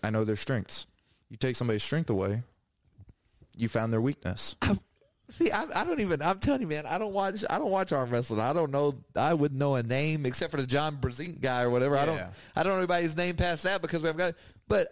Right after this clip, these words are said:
Speaker 2: I'm getting all, I'm getting amped up for this. <laughs> <laughs> I'll watch it.
Speaker 1: So
Speaker 2: Chad, I wanna see it.
Speaker 1: So, basically, you go against two longer levers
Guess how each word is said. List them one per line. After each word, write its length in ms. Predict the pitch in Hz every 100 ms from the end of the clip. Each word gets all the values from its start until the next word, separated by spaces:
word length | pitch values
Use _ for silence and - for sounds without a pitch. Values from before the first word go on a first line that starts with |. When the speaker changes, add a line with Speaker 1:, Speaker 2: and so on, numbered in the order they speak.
| -
Speaker 2:
I'm 180 | 247
getting 220 | 240 208 185
all, 200 | 185 170
I'm 140 | - 392
getting 220 | 311 143
amped 240 | 135 127
up 120 | 131 -
for 80 | 127
this. 400 | 123 117 - -
<laughs> 180 | - - -
<laughs> 200 | 196 -
I'll 240 | - 508
watch 260 | 196 196 -
it. 140 | 427
Speaker 1:
So 280 | - 165 143
Speaker 2:
Chad, 280 | 120 - 359
I 100 | 233
wanna 160 | 381 392
see 260 | - 151
it. 260 | 233 - - -
Speaker 1:
So, 640 | - 143 135 120 113 104 101 - _ _ _ _ - 110
basically, 640 | 160 170 - 147 139 127 - _ - _
you 160 | - 160
go 200 | 165 147
against 540 | 123 131 123 - - - - _ _
two 200 | - 170
longer 340 | 139 127 127 117
levers 600 | 107 107 87 90 -